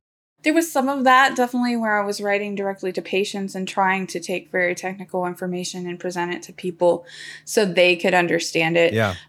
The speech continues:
Speaker 1: There were other times when I was writing specifically for other medical professionals. And of course, that takes an entirely different set of skills. But I did both, and I, I really enjoyed it. I did it for a long time.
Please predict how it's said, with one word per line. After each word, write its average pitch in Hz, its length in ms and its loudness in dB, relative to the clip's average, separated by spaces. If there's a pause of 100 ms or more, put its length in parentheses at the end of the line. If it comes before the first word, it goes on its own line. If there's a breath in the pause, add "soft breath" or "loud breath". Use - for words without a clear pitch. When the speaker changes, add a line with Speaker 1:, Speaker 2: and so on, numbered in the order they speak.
Speaker 1:
There 214 120 6
were 196 220 6
other 190 220 2
times 180 500 4
when 180 220 2
I 175 200 4
was 175 220 0
writing 170 320 4
specifically 170 840 0
for 170 360 2
other 165 220 2
medical 165 360 0
professionals. 175 760 -6
And 65 100 -8
of - 140 -10
course, - 300 -6 (100)
that - 180 -4
takes - 240 -10
an - 120 -6 (100)
entirely 185 500 0
different 202 360 -4
set 185 160 0
of 180 80 -2
skills. 175 440 4 (440 loud breath)
But 254 100 6
I 254 120 8
did 247 280 4
both, 202 380 6
and 202 120 4
I, 202 140 6
I 196 200 4
really 208 380 -2
enjoyed 208 340 4
it. 175 300 2 (140)
I 190 140 -4
did 185 180 -6
it 190 100 -6
for 190 100 -4
a 185 60 0
long 180 200 -2
time. 180 460 -2